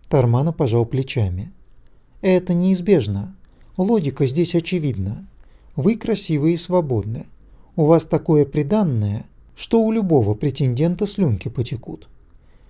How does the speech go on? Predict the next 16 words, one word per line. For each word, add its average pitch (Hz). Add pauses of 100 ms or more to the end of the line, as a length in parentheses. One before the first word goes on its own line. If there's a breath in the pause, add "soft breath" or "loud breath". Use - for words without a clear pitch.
(180)
Дело 147
в 143
том, 151
что -
после 151
того, 151
как 123
ваша 143
матушка 123
вышла 127
замуж 107
за 120
вашего 127
батюшку, 165 (540 soft breath)
два 156
государства, 147